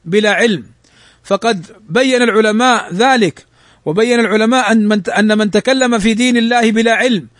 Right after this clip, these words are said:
فهو آثم ولو أصاب الحق. إخواني، أريد أن أنبه على ثلاث قضايا. القضية الأولى، إن هذا الكلام المراد به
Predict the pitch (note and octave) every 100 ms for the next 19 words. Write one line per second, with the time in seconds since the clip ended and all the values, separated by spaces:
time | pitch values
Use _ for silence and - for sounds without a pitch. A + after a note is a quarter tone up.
0 | - - _ - A3 A3+ A3+ A#3 B3+ B3
1 | A#3 G3+ D#3+ F3+ A#3 B3+ - A3+ A3 G3+
2 | G#3+ G3+ - F#3 E3 G3+ F#3+ - - _
3 | _ _ _ _ _ _ _ _ _ _
4 | - - - - - G#3+ A#3 C4+ B3 G#3+
5 | F#3+ - _ _ _ _ _ _ _ _
6 | _ _ _ _ _ _ _ F3 B3 C4+
7 | B3+ B3 C4 A3+ A3+ F#3+ A3+ A3+ A3 -
8 | _ - G3+ B3 A3+ A3+ G#3+ G3+ F3+ B2+
9 | G#2+ - _ F3 G3+ G3+ B3 A3+ A#3 B3
10 | B3 B3+ F3+ _ _ _ _ _ - -
11 | _ - A#3 A#3+ A#3+ A#3+ A3 - _ -
12 | E3 A#3+ C#4+ C4+ - B3 C4 C#4+ A#3+ -
13 | _ G3 G#3+ A#3 C4 A#3+ B3 C4 C#4+ B3